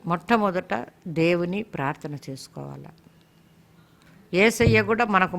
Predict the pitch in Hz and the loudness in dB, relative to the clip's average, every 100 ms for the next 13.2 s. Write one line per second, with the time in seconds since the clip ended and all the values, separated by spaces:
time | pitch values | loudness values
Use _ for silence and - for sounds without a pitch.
0 | 165 180 185 185 185 170 175 180 170 156 | 2 2 2 -2 -2 -4 0 -2 -2 -4
1 | 156 170 175 170 160 160 147 - 160 - | -4 -2 -2 0 -2 0 -2 -4 -6 -2
2 | 147 - 147 135 139 - - 139 - 147 | -2 -2 -8 -6 -8 -10 -10 -12 -10 -16
3 | - _ _ - 175 170 175 143 131 - | -16 _ _ -4 0 6 6 6 0 -10
4 | _ _ _ - - - - - 190 240 | _ _ _ -20 -20 -20 -20 -2 4 6
5 | 269 277 269 233 226 220 220 202 190 165 | 6 4 4 4 6 6 2 0 -2 0
6 | 180 151 147 160 - - _ _ _ _ | 0 0 0 -4 -8 -18 _ _ _ _
7 | _ _ _ _ _ - 165 175 202 214 | _ _ _ _ _ -8 -6 -2 -2 0
8 | 247 240 240 214 190 196 - 269 247 247 | 2 4 4 4 2 -2 2 4 4 4
9 | 233 185 170 - 160 160 - 156 143 - | 2 0 -2 -6 -6 -8 -8 -6 -6 -8
10 | _ _ - 170 175 151 - 170 160 156 | _ _ -14 -8 -4 -2 0 0 0 -2
11 | 170 185 190 185 190 180 175 165 170 208 | -2 -4 -4 -2 -2 0 0 -2 0 2
12 | 240 - - - _ _ _ _ _ - | 0 -4 -20 -20 _ _ _ _ _ 4
13 | 180 185 | 8 8